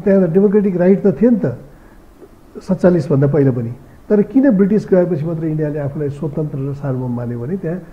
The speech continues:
विदेशी हाइकम र नियन्त्रण, त्यहाँको आन्तरिक राजनीति र नीति निर्धारणमाथि समाप्त भयो। हामीले चाहिँ बुझायौँ, त्यसबाट हामी अहिले परतन्त्र भएको अवस्था छ,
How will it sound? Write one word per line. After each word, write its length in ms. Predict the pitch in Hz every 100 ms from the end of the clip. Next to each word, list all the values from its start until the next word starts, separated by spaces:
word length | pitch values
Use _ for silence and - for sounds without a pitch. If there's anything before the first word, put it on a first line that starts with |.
| - - 147
विदेशी 640 | 175 185 - - 185 190 -
हाइकम 460 | 147 151 165 151 156
र 40 |
नियन्त्रण, 540 | 147 139 147 135 127 143
त्यहाँको 540 | 147 139 135 143 139 151
आन्तरिक 420 | 147 143 147 131
राजनीति 420 | 131 131 127 170
र 60 | 165
नीति 300 | 139 139 135
निर्धारणमाथि 760 | 131 123 123 120 117 160 170 - - - -
समाप्त 360 | 180 165 165 147
भयो। 260 | 107 98 - - - - - 139
हामीले 320 | 139 139 139
चाहिँ 380 | 143 190 254 -
बुझायौँ, 420 | 139 139 131 117
त्यसबाट 380 | 120 135 139 143
हामी 260 | 117 135 226 - - - - 151
अहिले 200 | 139 139
परतन्त्र 540 | 202 214 208 165 156
भएको 280 | 123 117 123
अवस्था 360 | 120 113 131
छ, 120 | 117